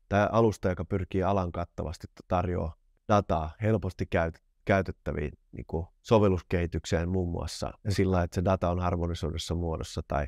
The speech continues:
Speaker 1: tai että me pystytään, pyritään datan avulla torjuu koko alalla, ettei tapahdu kuolonuhria tai,
Speaker 2: Mm.
Speaker 1: tai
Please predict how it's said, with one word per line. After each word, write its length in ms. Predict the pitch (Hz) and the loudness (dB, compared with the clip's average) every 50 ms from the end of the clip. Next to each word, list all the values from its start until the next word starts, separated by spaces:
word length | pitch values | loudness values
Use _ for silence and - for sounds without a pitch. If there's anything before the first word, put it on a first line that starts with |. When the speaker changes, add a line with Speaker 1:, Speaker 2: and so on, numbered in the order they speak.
| - _ | -6 _
Speaker 1:
tai 140 | - 104 110 | 0 2 2
että 220 | 120 - - - 117 | 2 2 2 0 0
me 120 | 117 107 | 0 0
pystytään, 560 | 110 117 - - 101 - 120 117 117 - - | -2 -4 -6 -6 -2 2 2 2 2 0 -2
pyritään 420 | - 131 117 117 - 117 113 113 104 | -2 -2 -2 0 0 0 -2 0 2
datan 280 | 117 117 - 110 98 | 0 0 0 0 -2
avulla 320 | 95 95 95 95 98 95 95 | -2 -2 -2 -2 -2 -2 -2
torjuu 440 | - 104 101 98 98 101 95 92 - _ | -2 -2 -2 0 0 0 -2 -2 -4 _
koko 280 | - 101 90 - 87 | -4 -4 -2 0 2
alalla, 420 | 92 98 92 87 85 85 85 85 - - | 2 2 2 0 -2 -2 -4 -6 -6 -8
ettei 240 | - 95 - 110 101 | -10 -2 -2 -2 0
tapahdu 380 | - 104 92 90 104 101 95 - | 0 0 0 2 0 0 0 -2
kuolonuhria 720 | - 113 110 98 92 87 87 87 82 87 78 82 78 73 76 - - _ 113 | 0 2 4 4 4 2 0 -2 -4 -4 -4 -2 -2 -4 -4 -8 -8 _ 0
tai, 160 | 110 92 90 90 | 2 2 2 0
Speaker 2:
Mm. 40 | 92 | 0
Speaker 1:
tai 180 | 87 82 78 | -4 -4 -4